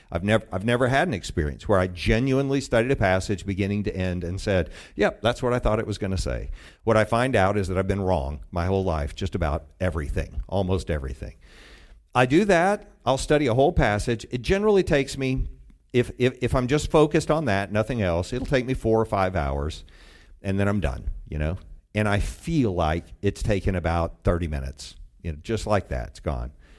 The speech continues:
I love it. I love it, and I love studying Scripture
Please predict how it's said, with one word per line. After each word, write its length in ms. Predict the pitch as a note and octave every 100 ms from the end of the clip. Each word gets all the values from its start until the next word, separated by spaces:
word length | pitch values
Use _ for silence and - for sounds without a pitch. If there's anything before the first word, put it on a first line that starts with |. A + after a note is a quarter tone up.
| - - - - - -
I 80 | F2+
love 380 | F2+ G2+ F#2
it. 180 | C#2+ - -
I 80 | A2+
love 300 | B2+ E3+ G3
it, 180 | G3+ -
and 140 | C3
I 60 | C3
love 240 | D3 F3+
studying 320 | - F3 E3
Scripture 640 | - - D#3+ - D#3+ D3